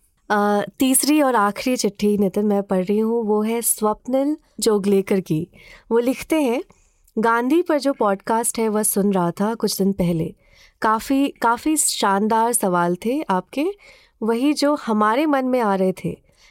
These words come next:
लेकिन अंदाज दोस्ताना था, आक्रामक नहीं, जो गांभीर्य बनाए रखता है।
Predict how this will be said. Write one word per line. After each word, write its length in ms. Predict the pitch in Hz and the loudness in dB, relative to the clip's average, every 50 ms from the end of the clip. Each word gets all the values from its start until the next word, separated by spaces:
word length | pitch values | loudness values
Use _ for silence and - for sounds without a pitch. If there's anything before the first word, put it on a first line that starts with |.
| _ _ 233 | _ _ 0
लेकिन 340 | 233 240 226 - 320 294 - - | 0 0 0 -2 -4 -2 0 0
अंदाज 720 | 214 214 214 208 214 208 214 226 254 269 262 - - - - | 0 2 2 2 2 2 2 2 2 2 0 -2 -4 -2 0
दोस्ताना 600 | 208 196 196 - - - 190 180 180 185 180 180 | 0 0 0 0 0 0 0 0 2 0 0 -2
था, 280 | - - 165 - 196 - _ _ _ _ _ _ - | -2 -4 -8 -8 -10 -12 _ _ _ _ _ _ 0
आक्रामक 540 | 196 202 - - - 262 240 247 247 - - | 0 0 0 0 -2 -2 0 0 -2 0 0
नहीं, 260 | 190 175 165 180 185 - _ _ _ _ _ _ - | 0 0 0 -2 -4 -8 _ _ _ _ _ _ -4
जो 240 | 220 202 233 254 269 | -2 2 2 2 2
गांभीर्य 680 | 220 220 202 196 202 208 196 226 240 254 262 269 277 269 | 2 0 2 2 2 0 0 0 0 0 0 0 0 0
बनाए 420 | 202 196 190 185 185 185 185 190 | 0 0 0 2 2 2 2 0
रखता 360 | 180 175 170 - - - 185 | 0 -2 -2 -4 -6 -4 -4
है। 200 | 165 156 160 185 | -2 -4 -4 -8